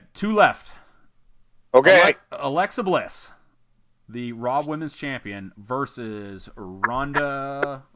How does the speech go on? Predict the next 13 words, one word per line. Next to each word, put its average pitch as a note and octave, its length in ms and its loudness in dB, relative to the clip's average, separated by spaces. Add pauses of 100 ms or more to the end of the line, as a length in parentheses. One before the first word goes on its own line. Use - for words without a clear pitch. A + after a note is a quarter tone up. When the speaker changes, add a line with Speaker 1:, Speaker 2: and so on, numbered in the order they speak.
(160)
Speaker 1:
Rousey. F#2+ 800 -8 (640)
Um, A#2+ 720 0 (2000)
for, - 380 -16 (180)
for - 280 -10
my, D3+ 480 2 (1800)
I C3 80 0
don't D#3 400 2 (120)
see C3 680 -2 (100)
Rousey A#2 840 -2
losing A2 680 -6
this G#2+ 200 -10
match G#2 480 -8
unless A2+ 800 -6